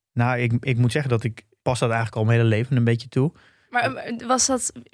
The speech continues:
Speaker 2: wist jij al heel vroeg van het bestaan van dit, eh, wetenschappelijke
Speaker 1: Nee, ik
Speaker 2: concept? Of heb je dat
Speaker 1: Nee.
Speaker 2: zelf ontdekt?
Speaker 1: Nou ja, dat is eigenlijk,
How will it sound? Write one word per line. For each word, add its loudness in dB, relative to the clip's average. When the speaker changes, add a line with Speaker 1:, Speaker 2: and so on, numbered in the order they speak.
Speaker 2:
wist -2
jij 2
al 4
heel 0
vroeg -4
van -2
het 2
bestaan -2
van -4
dit, -6
eh, 0
wetenschappelijke -2
Speaker 1:
Nee, 2
ik -4
Speaker 2:
concept? -2
Of 0
heb -18
je -2
dat 0
Speaker 1:
Nee. 4
Speaker 2:
zelf -2
ontdekt? -6
Speaker 1:
Nou 0
ja, 2
dat -2
is 0
eigenlijk, -4